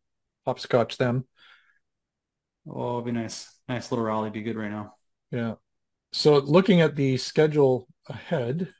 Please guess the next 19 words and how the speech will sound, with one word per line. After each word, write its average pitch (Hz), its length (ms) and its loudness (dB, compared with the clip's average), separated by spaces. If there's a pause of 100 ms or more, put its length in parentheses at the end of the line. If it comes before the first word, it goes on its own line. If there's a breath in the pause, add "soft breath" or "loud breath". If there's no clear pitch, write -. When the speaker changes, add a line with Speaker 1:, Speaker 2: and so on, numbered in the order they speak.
(120)
Speaker 1:
um, 127 500 0
the 127 80 4
Blue 135 500 4
Jays 143 720 4 (340)
are 131 540 4
approaching 156 800 2
a 127 280 2
soft - 600 0
spot 123 340 -2
in 123 80 -6
their 113 120 -4
schedule. 123 560 -2 (1700)
Um, 117 720 -4 (220)
with, 120 440 -2 (160)
so 123 220 2
the 117 80 0
first - 420 4
is 123 220 4 (380)
the 135 180 -2